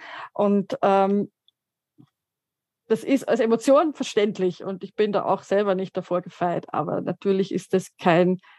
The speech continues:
keine Grundlage für eine politische Bewegung und, son-, und auch kein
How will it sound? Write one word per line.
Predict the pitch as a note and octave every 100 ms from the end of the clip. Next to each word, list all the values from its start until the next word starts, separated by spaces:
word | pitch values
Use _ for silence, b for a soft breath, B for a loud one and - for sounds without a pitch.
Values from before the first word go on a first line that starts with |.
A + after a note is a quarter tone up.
| b
keine | F#3 F3+
Grundlage | - G3 G#3 F#3+ E3+ F3+
für | - F3
eine | E3+ F3 E3 F3+ B B B
politische | - G#3 A3+ G#3+ -
Bewegung | F#3 F#3 F#3+ A3 A3+
und, | G3 F#3+
son-, | - F#3+ F#3
und | - F#3
auch | F3+ -
kein | G#3 F#3 F#3 F#3